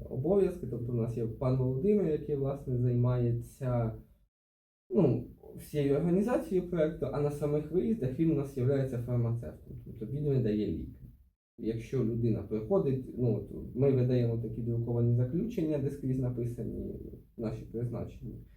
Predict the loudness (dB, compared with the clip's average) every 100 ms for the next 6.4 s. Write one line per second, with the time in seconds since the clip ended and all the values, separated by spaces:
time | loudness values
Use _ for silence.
0 | -20 _ -2 4 6 6 2 0 0 0
1 | -2 -2 0 0 -2 -2 0 2 2 2
2 | 2 2 0 2 2 2 0 -6 -10 -8
3 | -6 -2 0 2 2 0 0 0 -2 -2
4 | 0 2 0 -2 -8 -20 -4 2 2 4
5 | 2 0 0 0 -2 -4 -4 -2 0 0
6 | 0 0 0 -4